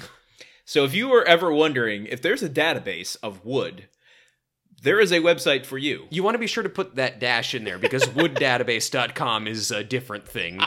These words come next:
Speaker 2: you don't wanna see. Or maybe you do wanna see, and it's cool if you do.
Speaker 1: I'm gonna take this one step further. If you ever wondered, "Is wood dash database dot com a book?"
Speaker 2: <laughs>
Speaker 1: Wood dash database dot com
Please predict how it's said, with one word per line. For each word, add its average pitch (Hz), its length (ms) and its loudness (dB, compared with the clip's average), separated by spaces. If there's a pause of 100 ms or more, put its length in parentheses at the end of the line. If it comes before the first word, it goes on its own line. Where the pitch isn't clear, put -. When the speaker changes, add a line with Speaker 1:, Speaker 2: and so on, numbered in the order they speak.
Speaker 2:
you 131 200 -2
don't 117 260 -2
wanna 92 220 -6
see. 87 360 -6
Or 180 80 2
maybe 226 220 0
you 233 80 -2
do 254 140 -4
wanna 151 180 -2
see, 135 200 -4
and 110 100 -6
it's - 100 -10
cool 190 240 -4
if 185 100 -10
you 185 80 -10
do. 95 300 -12
Speaker 1:
I'm 214 120 0
gonna 240 120 -4
take 208 180 2
this 175 140 -10
one 165 140 -2
step 131 180 -2
further. 135 300 -4
If 135 180 -8
you 277 160 -2
ever 240 160 4
wondered, 147 600 -4 (280)
"Is 240 220 -2
wood 269 320 -2
dash 214 320 0
database 185 480 0
dot 143 240 -2
com 151 240 -6
a 101 60 -6
book?" 160 480 0 (400)
Speaker 2:
<laughs> - 340 -14
Speaker 1:
Wood 196 260 2
dash 190 280 4
database 156 1080 2
dot 123 200 -4
com 107 380 -8